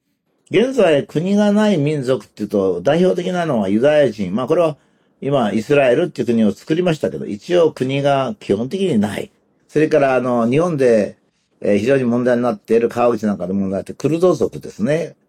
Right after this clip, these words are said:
この人たちも、まあ、基本的にはちゃんとした国土を持ってないんですね。えー、四千万人ぐらい確かいるんですね、クルド族っていうのは。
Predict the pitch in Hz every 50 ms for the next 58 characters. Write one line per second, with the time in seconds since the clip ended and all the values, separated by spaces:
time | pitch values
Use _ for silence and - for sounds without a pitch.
0 | _ _ - 156 175 185 175 - - 170 165 151 143 - - 175 196 208 180 151
1 | 123 104 - _ _ _ _ _ _ _ _ - 104 101 - - 120 117 117 110
2 | 107 107 104 139 160 196 214 214 180 151 120 95 78 - - - _ _ _ _
3 | _ _ - 113 107 104 104 101 - - - - 185 180 165 151 - _ - 151
4 | 143 - 170 143 110 117 104 95 107 139 156 - - 117 123 151 160 147 107 -
5 | - - 117 160 185 202 208 208 _ _ _ _ _ _ _ _ - 117 117 120
6 | 120 120 117 117 113 113 110 113 127 143 151 170 180 180 156 - 185 180 180 180
7 | 180 180 180 180 185 180 180 180 180 180 180 175 180 185 165 147 131 117 104 98
8 | 95 - 123 123 - - 107 92 95 92 101 104 98 78 65 - - 131 156 170
9 | 170 147 - - - - 110 110 110 113 101 76 73 - - - - - - _